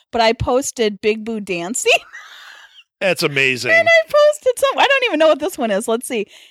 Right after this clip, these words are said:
Speaker 1: It's Nikki and Alex with Christmas tree <laughs> lights. I don't know how I even did it.
Speaker 2: That's amazing.
Speaker 1: Oh my God, that is so funny.
Speaker 2: So if you see something that makes zero
Speaker 1: Okay,
Speaker 2: sense on our website
Speaker 1: that's
Speaker 2: or on
Speaker 1: because
Speaker 2: Facebook,
Speaker 1: it's me. I really,
Speaker 2: yeah.
Speaker 1: um,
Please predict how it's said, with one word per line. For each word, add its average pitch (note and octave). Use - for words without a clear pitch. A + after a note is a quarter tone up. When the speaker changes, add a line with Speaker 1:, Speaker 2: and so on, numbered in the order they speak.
Speaker 1:
It's A#3+
Nikki D#4
and A#3
Alex G#3
with G#3
Christmas D4+
tree C#5+
<laughs> -
lights. -
I -
don't E5+
know E5+
how D5
I D5
even C#5
did C5+
it. F3+
Speaker 2:
That's C#3
amazing. A#2
Speaker 1:
Oh D#4+
my E4
God, D#4
that C#4
is C#4+
so B3+
funny. G#3+
Speaker 2:
So G3+
if F3
you F#3
see A3
something G3+
that F3
makes D3+
zero C3+
Speaker 1:
Okay, E3
Speaker 2:
sense E3
on D#3+
our C#3+
website C3+
Speaker 1:
that's E3
Speaker 2:
or D3
on -
Speaker 1:
because -
Speaker 2:
Facebook, A#3+
Speaker 1:
it's A3+
me. G3
I G3+
really, G#3
Speaker 2:
yeah. A#2+
Speaker 1:
um, G3+